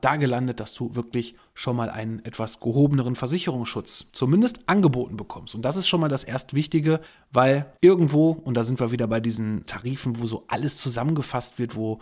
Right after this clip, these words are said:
wo so alle Bereiche vorgegaukelt werden. Ja, es ist vielleicht alles drin, aber von allem immer nur ein bisschen. Ne? Das heißt also, der Zahnbereich ist dann vielleicht anstatt im Premium-Tarif mit achtzig, neunzig Prozent Zahnersatz abgesichert,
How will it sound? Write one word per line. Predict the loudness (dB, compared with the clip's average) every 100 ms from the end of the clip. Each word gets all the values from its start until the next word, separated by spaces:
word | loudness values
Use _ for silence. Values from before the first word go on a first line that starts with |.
| -12 -4
wo | -2
so | 0
alle | 4 4
Bereiche | 4 -2 -6 -4
vorgegaukelt | -2 -2 0 -4 -4 -4 -4
werden. | -6 -4
Ja, | -2 0 0 0
es | -2
ist | -2 -4
vielleicht | -2 -2 -4 -6
alles | -2 2 2 -2 -6
drin, | 0 2 2 2
aber | -2 -2
von | -2 -2
allem | 0 0
immer | 0 0
nur | 2
ein | 6
bisschen. | 6 4 -4 -12 -18 -2
Ne? | 2 4
Das | 4 4
heißt | 4 4
also, | 0 2
der | 2
Zahnbereich | 2 4 4 4 4 4
ist | 0
dann | -2
vielleicht | 0 0 0 -2
anstatt | -2 -2
im | -4
Premium-Tarif | -2 0 2 2 0 0 -2
mit | -4
achtzig, | -4 -4 -4 -2
neunzig | 0 -2 -6
Prozent | -6 -2 -2 0
Zahnersatz | -2 -2 -2 -4 -4 -8 -8
abgesichert, | -10 -6 -6 -4 -4 -4